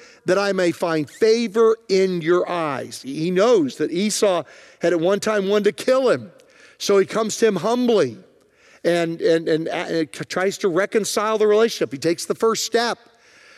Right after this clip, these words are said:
When the messengers returned to Jacob, they said, "We went to your brother Esau, and now he is coming to meet you,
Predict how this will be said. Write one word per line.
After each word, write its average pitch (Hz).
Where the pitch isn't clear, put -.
When 190
the 190
messengers 208
returned 214
to 180
Jacob, 202
they 180
said, 190
"We 180
went 233
to 285
your 247
brother 214
Esau, 190
and 202
now 247
he 240
is 208
coming 269
to 226
meet 214
you, 185